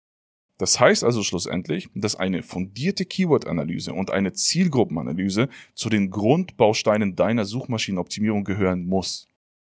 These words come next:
Was sind also die Gefahren und die Risiken eines unstrukturierten seo-Starts? Erst neulich habe ich mit einem Unternehmer gesprochen, der in den letzten Monaten einiges in seo investiert hat.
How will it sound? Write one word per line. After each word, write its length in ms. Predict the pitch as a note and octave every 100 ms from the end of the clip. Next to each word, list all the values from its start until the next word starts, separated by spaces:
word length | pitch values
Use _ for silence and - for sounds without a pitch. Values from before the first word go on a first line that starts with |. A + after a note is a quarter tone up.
| _ _
Was 280 | F2+ D3+ A3
sind 240 | A3+ -
also 240 | B2 A#2
die 300 | G2+ F#2 C3
Gefahren 560 | F3 D#3+ - F#2+ A#2 B2
und 180 | G2 F2+
die 140 | F#2
Risiken 580 | F2 A#2 D#3 D#3 D3+ D3+
eines 360 | - F2+ - -
unstrukturierten 1000 | A#2 C#3+ E3+ - G#2 - F2 F#2 A2+ G#2+
seo-Starts? 720 | F#2+ A2 D#2+ - - - - - _ _ _ _ _ _
Erst 220 | A#2 -
neulich 440 | C#3+ A3 G#3+ G#3
habe 160 | C#3 C3
ich 100 | C3+
mit 180 | B2+ -
einem 360 | G#2 A2 A2
Unternehmer 540 | G#2+ A2 G#2 G2 F#2 D2
gesprochen, 500 | - - - - D#2+
der 160 | F#2+
in 100 | F2
den 120 | G2 F#2
letzten 360 | A#2 - -
Monaten 640 | G2+ A#2+ B2+ G#2+ G2 G2+ G2
einiges 540 | - G#2 A#2 G#2 G#2
in 140 | - F2+
seo 280 | E2+ F#2 D#2+
investiert 500 | E2+ D#2+ - D#2+ -
hat. 200 | D2